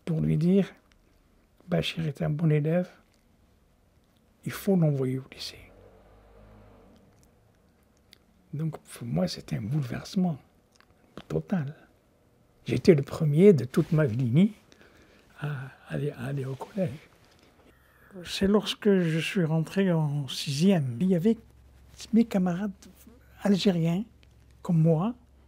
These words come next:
qui venaient de petites villes. Et puis, il y avait mes autres camarades français. Et on allait dormir dans le même, dans le même dortoir, dans les mêmes réfectoires. On allait vivre ensemble et ça,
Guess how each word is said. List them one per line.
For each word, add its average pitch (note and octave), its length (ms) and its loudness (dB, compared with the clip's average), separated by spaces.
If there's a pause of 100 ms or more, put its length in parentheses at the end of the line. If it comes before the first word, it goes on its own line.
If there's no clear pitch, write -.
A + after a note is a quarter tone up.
(160)
qui - 120 -6
venaient E3 280 4
de C#3+ 120 -2
petites D#3+ 340 -2
villes. D#3 380 0 (920)
Et F#3+ 80 -4
puis, - 160 2
il G3+ 60 4
y F#3+ 60 4
avait F3+ 180 4
mes F3 240 4
autres G3+ 160 -2
camarades F3+ 380 -2
français. E3 580 -4 (520)
Et - 20 0
on F#3+ 140 4
allait G3 300 4
dormir F3 500 0
dans E3 140 0
le E3 80 4
même, F3 340 4 (720)
dans E3+ 100 -2
le D#3+ 80 2
même E3 440 2
dortoir, E3+ 760 -4 (400)
dans E3 80 0
les D#3+ 80 4
mêmes F3+ 180 4
réfectoires. F3+ 680 -4 (1040)
On E3 100 2
allait F#3 240 6
vivre F#3 320 6
ensemble G3+ 400 2
et F3+ 60 -2
ça, F#3 120 -2